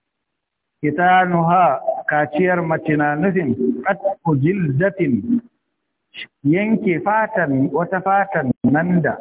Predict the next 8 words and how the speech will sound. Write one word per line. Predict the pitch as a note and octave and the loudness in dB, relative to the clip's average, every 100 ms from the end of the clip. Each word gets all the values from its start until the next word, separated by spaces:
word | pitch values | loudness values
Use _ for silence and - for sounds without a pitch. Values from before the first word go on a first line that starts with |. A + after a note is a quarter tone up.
| - - _ _ _ _ - | -12 -20 _ _ _ _ -8
takunu | D3 E3 G3 F3+ D3+ | -6 -2 0 0 -2
fi | D#3+ E3 | -2 0
ala | E3 D#3 C#3+ | 2 2 0
farjiha, | D3+ D3 C3+ D3 E3 | -2 -2 0 2 2
da, | D3+ C#3+ - - | 0 -2 -2 -2
da | C3 | -2
take | E3 E3 D#3 | -2 -2 -2
zamantowa | D#3 D#3+ D3+ D#3+ D#3 D3+ D3 C#3 | -2 -2 -4 0 0 2 0 -2